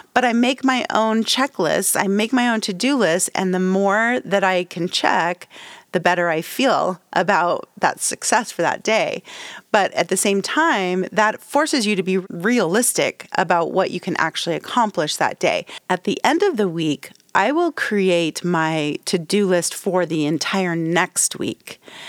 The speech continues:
And then I'll break it down into days, starting with Monday. But that's the only day I do. I'll do, "Okay, on Monday, these are the things I need to get done."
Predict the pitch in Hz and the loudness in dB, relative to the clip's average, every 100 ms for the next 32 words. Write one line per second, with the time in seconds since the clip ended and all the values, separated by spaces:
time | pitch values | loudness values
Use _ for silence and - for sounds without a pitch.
0 | - - - 185 180 285 320 233 208 208 | -20 -16 -4 -2 0 2 2 2 0 -2
1 | - 180 165 202 180 170 180 175 165 175 | -2 -2 0 0 0 0 0 0 -2 -2
2 | - 170 156 151 147 147 _ - 110 73 | -4 -2 0 0 -2 -6 _ 0 2 0
3 | 65 - - _ - - 202 190 190 175 | -2 -6 -8 _ -2 2 2 2 0 0
4 | 196 190 180 - - 175 233 208 220 220 | 0 0 0 -4 -4 0 0 2 2 2
5 | 226 214 208 185 180 175 190 - - - | 2 2 2 2 0 0 0 0 -6 -14
6 | - - - 175 175 170 165 180 208 170 | -18 -10 -4 0 2 2 2 2 0 2
7 | 185 233 214 180 185 180 180 170 170 170 | 2 2 2 0 0 0 0 0 0 -4
8 | 160 170 165 156 170 123 - 147 - 175 | -2 -2 -2 -2 -2 -2 0 -2 -2 -10